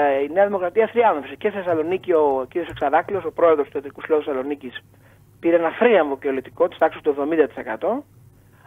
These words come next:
αλλά και στην Αθήνα, που είναι ο μεγαλύτερος ιατρικός σύλλογος της χώρας, η Νέα Δημοκρατία πήρε χθες το μεγαλύτερο νούμερο στην ιστορία της, πενήντα πέντε τοις εκατό, όταν ο σύριζα έπεσε στο οκτώ τοις εκατό.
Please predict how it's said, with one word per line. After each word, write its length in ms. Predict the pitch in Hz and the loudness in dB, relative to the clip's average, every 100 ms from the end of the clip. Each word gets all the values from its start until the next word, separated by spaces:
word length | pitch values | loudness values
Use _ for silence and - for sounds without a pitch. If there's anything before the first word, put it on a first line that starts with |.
| _ | _
αλλά 320 | 156 160 156 | 4 6 6
και 180 | 151 160 | 2 -6
στην 200 | - 156 | -8 -8
Αθήνα, 460 | 143 - 240 180 208 | -6 0 0 2 -2
που 80 | - | -2
είναι 80 | 170 | -6
ο 40 | |
μεγαλύτερος 380 | 165 156 170 165 | -2 0 0 0
ιατρικός 300 | 156 - 160 | -6 -4 -6
σύλλογος 280 | 165 165 143 | -2 -2 -2
της 100 | 135 | -6
χώρας, 380 | - 143 220 277 | -2 0 2 -2
η 40 | |
Νέα 120 | 220 | -2
Δημοκρατία 380 | 208 190 175 202 | -2 -2 -2 0
πήρε 180 | 196 185 | 0 -2
χθες 400 | - 190 175 - _ _ _ - | -2 -2 -2 -6 _ _ _ 0
το 260 | - 143 - - | 2 2 -4 -6
μεγαλύτερο 460 | 160 160 175 226 196 | 0 4 4 4 0
νούμερο 240 | 208 185 | 0 -4
στην 140 | - | -6
ιστορία 420 | 151 - 135 151 185 | -8 -2 0 0 -2
της, 160 | 220 | -4
πενήντα 300 | - 160 143 | -2 0 0
πέντε 200 | 160 196 | 0 -2
τοις 100 | - | -2
εκατό, 480 | 262 233 - 226 302 _ _ - - | -6 -6 -4 -4 -4 _ _ -16 -2
όταν 240 | 190 220 | 2 4
ο 60 | 175 | 2
σύριζα 440 | - 214 240 254 | 2 0 2 2
έπεσε 300 | 262 254 240 | 2 0 -4
στο 140 | - | -2
οκτώ 220 | 190 - 233 | -2 0 2
τοις 100 | 226 | 2
εκατό. 360 | 190 165 131 | 0 0 -6